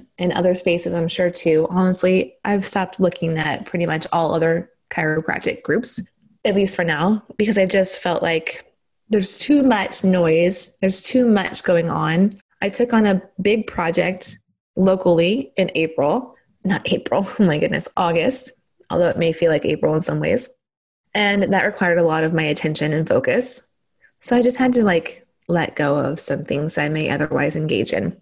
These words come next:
What I have seen happening is people saying they're having the best year ever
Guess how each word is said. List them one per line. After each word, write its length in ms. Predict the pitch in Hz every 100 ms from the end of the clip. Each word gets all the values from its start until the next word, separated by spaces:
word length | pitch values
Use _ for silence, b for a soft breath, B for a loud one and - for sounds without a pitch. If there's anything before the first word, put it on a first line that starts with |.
| _
What 140 | - 214
I 40 |
have 200 | 233 226
seen 180 | 226 262
happening 720 | 247 302 330 175 160 185 226 _
is 540 | - 202 196 202 - - - _ _
people 360 | 214 214 220
saying 720 | 220 - 175 156 156 185 226 - _ _ _ _
they're 120 | 208
having 400 | 208 208 208 214
the 120 | 208 180
best 480 | 190 175 190 -
year 540 | - 175 170 165 170 -
ever 500 | 165 156 160 214 277